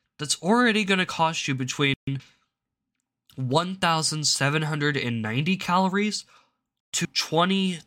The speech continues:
to twenty forty. So two thousand forty calories. So you're already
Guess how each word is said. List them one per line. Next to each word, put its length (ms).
to 360
twenty 440
forty. 500
So 160
two 280
thousand 560
forty 220
calories. 680
So 540
you're 360
already 480